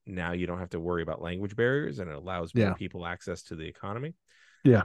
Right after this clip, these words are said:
Speaker 1: Uh, he goes for a drink. Joe goes for a drink of water, and we unlock the Brondo subplot, right?
Speaker 2: Yeah.
Speaker 1: Uh, but what I found interesting was that the doctor he spoke to about it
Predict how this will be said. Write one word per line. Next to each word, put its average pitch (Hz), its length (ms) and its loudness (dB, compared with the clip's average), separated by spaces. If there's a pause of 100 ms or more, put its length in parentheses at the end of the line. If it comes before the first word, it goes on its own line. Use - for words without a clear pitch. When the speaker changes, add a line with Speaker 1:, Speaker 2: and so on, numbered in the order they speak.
Speaker 1:
Uh, 113 500 6
he 127 200 -4
goes 165 320 6
for 160 320 2
a 135 60 -2
drink. 113 400 0
Joe 107 200 2
goes 107 240 0
for 110 160 0
a 95 60 0
drink 92 180 -6
of 85 120 -10
water, 151 400 0
and 104 440 -2
we 104 160 0
unlock 101 460 -2
the 92 80 -6
Brondo 92 500 -2
subplot, 80 640 -8 (140)
right? 85 280 -2 (220)
Speaker 2:
Yeah. 120 280 8 (240)
Speaker 1:
Uh, 101 180 0
but 120 140 -2
what 143 120 4
I 147 60 4
found 170 240 4
interesting 156 460 -2
was 107 120 -4
that 107 140 -2
the 101 80 -6
doctor 160 480 0
he 110 120 -2
spoke 95 320 -4
to 92 200 -2
about 82 360 -2
it 82 120 -4